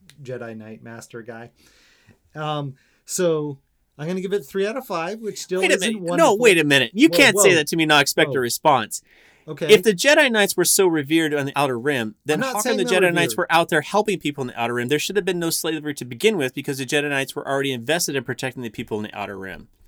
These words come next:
Speaker 1: I'm not saying they are revered. I'm not saying they're even liked or, um,
Speaker 2: Well, then why would he have an incentive to trust him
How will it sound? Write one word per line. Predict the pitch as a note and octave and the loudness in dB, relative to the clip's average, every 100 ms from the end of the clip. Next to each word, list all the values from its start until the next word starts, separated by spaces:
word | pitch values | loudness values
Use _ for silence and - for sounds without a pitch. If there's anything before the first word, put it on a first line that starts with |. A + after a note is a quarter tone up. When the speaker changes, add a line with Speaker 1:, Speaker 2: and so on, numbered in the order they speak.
| _ - | _ -12
Speaker 1:
I'm | C#3 | -8
not | D#3+ E3+ | -6 -6
saying | - F3 F3+ E3 | -6 -6 -6 -6
they | D#3 | -6
are | D3 C3+ | -4 -4
revered. | B2+ B2+ B2 C3+ D#3+ E3 - - - | -4 -6 -6 -6 -6 -6 -14 -20 -16
I'm | C3+ | -8
not | D#3 D3+ | -8 -6
saying | - D#3+ D3+ C#3+ | -6 -6 -6 -6
they're | C#3 C3+ | -6 -8
even | D3+ D#3 C#3+ C#3+ C3+ B2+ _ _ - | -8 -10 -8 -8 -8 -12 _ _ -16
liked | A#2+ C3+ D3+ - - - _ _ _ - | -8 -4 -4 -6 -14 -18 _ _ _ -12
or, | C3+ C3+ C3 C3 B2+ _ _ | -6 -4 -4 -6 -10 _ _
um, | C3 C3 | -14 -6
Speaker 2:
Well, | B2+ | -2
then | G3 | 0
why | F3+ G3+ | 0 0
would | A3+ | 0
he | G#3+ | -2
have | G#3 G3 | -2 -2
an | F3+ | -6
incentive | E3+ F#3 F3 | -6 -8 -8
to | D#3 | -12
trust | - F3 F#3+ - | -8 -6 -6 -6
him | B2 B2+ | -8 -8